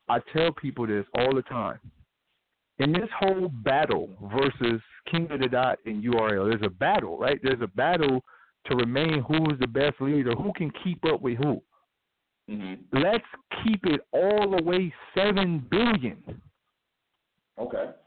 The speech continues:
Speaker 1: I am the reason King of the Dot is even able to compete with U R L.
Speaker 2: Why is it you?
Speaker 1: Because I bring that type of battlefield to King of the Dot.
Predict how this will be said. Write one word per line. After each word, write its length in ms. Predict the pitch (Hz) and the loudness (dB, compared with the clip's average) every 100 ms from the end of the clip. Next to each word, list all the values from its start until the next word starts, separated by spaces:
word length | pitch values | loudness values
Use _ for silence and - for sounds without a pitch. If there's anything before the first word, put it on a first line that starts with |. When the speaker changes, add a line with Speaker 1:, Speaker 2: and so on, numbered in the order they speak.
| _ | _
Speaker 1:
I 640 | - 196 220 220 185 165 - | 2 4 4 4 2 0 0
am 260 | 160 160 143 | -2 0 0
the 120 | 135 | 0
reason 640 | 120 117 180 196 156 139 117 | -2 0 0 2 0 -4 -2
King 200 | 180 180 | -2 0
of 60 | 156 | 0
the 100 | 139 | -2
Dot 340 | 113 151 175 - - | 0 0 -2 -2 -2
is 140 | 143 - | -2 0
even 340 | 185 185 156 151 | 0 0 -2 -2
able 340 | 170 196 175 165 | 0 2 2 0
to 160 | - | -2
compete 680 | 151 - 151 - - 311 285 - | -4 -2 -4 -4 -2 -2 -2 -4
with 140 | 180 208 | -4 0
U 220 | 156 147 | 0 2
R 260 | 120 104 87 | 2 -2 -6
L. 120 | - _ _ _ _ _ _ _ _ _ | -12 _ _ _ _ _ _ _ _ _
Speaker 2:
Why 160 | - 143 156 | -6 -4 -6
is 80 | 139 | -10
it 140 | 127 | -10
you? 220 | 131 - - _ _ - - _ - | -10 -12 -16 _ _ -10 -10 _ -6
Speaker 1:
Because 340 | 123 170 196 175 - | -4 0 0 0 0
I 240 | 156 185 | 2 2
bring 500 | 151 123 147 190 175 | 0 0 2 2 2
that 240 | 156 170 - - | 2 0 -2 -2
type 200 | 175 180 | 0 0
of 160 | 165 120 | 0 0
battlefield 800 | 139 170 170 143 - 160 151 143 - - | 0 2 2 0 0 0 2 0 -2 -2
to 100 | - - | -2 0
King 160 | 165 135 | -2 0
of 80 | |
the 80 | 117 | -2
Dot. 260 | 110 104 | 0 -2